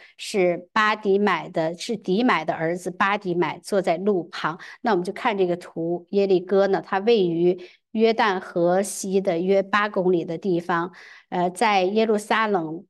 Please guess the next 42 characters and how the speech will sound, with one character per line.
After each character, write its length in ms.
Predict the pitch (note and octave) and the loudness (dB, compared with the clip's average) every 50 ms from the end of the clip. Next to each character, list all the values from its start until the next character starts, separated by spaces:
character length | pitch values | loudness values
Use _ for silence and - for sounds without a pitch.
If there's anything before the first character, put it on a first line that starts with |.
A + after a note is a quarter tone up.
| _ _ | _ _
东 280 | - A#3+ A3+ A3+ A#3 A3+ | 0 2 4 4 2 2
北 260 | A3 G3+ D3 C#3 D3+ | 2 0 -2 -2 -2
约 140 | F3+ F#3 G3 | 0 0 0
二 220 | G3+ G3+ B3 A3+ G3+ | 0 0 0 -2 -2
十 140 | F#3 - G#3 | -2 -6 -8
四 320 | G#3 - - - B3+ G#3 | -10 -10 -4 -2 -2 0
公 240 | - - F#3+ F3 F3 | 2 2 2 2 2
里 140 | F3 D#3+ - | 2 0 -2
的 160 | F#3 D#3+ D3+ | -6 -8 -6
地 160 | - E3+ D#3 | -4 -4 -6
方。 320 | D#3 - E3+ D3 D3+ D#3 _ _ _ _ _ _ _ _ _ _ _ _ _ _ _ _ _ _ _ _ _ _ _ _ _ _ _ _ _ _ | -4 -4 -6 -6 -6 -8 _ _ _ _ _ _ _ _ _ _ _ _ _ _ _ _ _ _ _ _ _ _ _ _ _ _ _ _ _ _
就 100 | - F#3+ | -4 -4
是 120 | F3+ F#3 | -4 -4
在 160 | E3+ - F#3+ F3 | -2 -2 -2 0
这 180 | F3+ G3+ F#3+ | 0 0 0
里， 240 | E3 E3 D#3 - - | 0 0 -4 -6 -6
这 120 | - - A#3 | -4 -4 0
是 240 | A3 A#3+ G#3 G3 G3 - - - - - _ | 2 2 2 2 0 -4 -10 -20 -20 -20 _
去， 400 | _ - - - C4+ A#3 G#3+ F#3+ | _ -10 -4 0 2 2 4 4
呃， 340 | E3+ G3+ G3 G3 F#3+ F#3 F#3 | 4 4 4 6 6 6 4
以 200 | F3+ - G3+ G3+ | 4 2 0 0
色 120 | G3+ - C#4+ | 0 2 2
列 160 | B3+ C#4+ B3+ | 2 4 4
民 240 | G3+ F3+ F3 F3+ G3 | 4 4 4 4 2
去 440 | F#3+ - - B3 G#3 F#3+ F3 D#3+ | -2 -4 -2 0 2 2 2 0
这 180 | - - G#3 F#3 | -2 -2 -2 -2
个 260 | F3+ F3+ F3 D#3+ D#3+ | 0 0 0 0 0
犹 200 | F#3 F#3 F#3+ G#3+ | 0 2 2 2
太 180 | A3+ - D4 A3+ | 2 2 0 0
人 180 | F3+ E3 D#3 | 0 0 -2
哈， 140 | E3+ F#3 F3 | -2 -2 -4
他 140 | F#3 - B3 | -2 -2 -4
去 160 | A#3 - A#3 | -4 -4 -2
耶 120 | G#3 A3+ A#3 | 0 0 2
路 120 | A#3 A#3 | 2 0
撒 200 | A#3 - A3+ G#3+ | 0 0 -2 0
冷 160 | A3 F#3+ D3 | 0 -2 -2
的 80 | D3+ F3 | -4 -4
必 220 | F3 - A#3+ G#3 | -4 -2 -2 -2
经 240 | F3+ F3+ G#3+ G#3+ G#3 | -2 0 0 0 0
之 140 | G#3 G#3 G3+ | 0 -2 -4
处， 280 | G3+ - - G#3 E3 | -4 -2 -2 -2 -2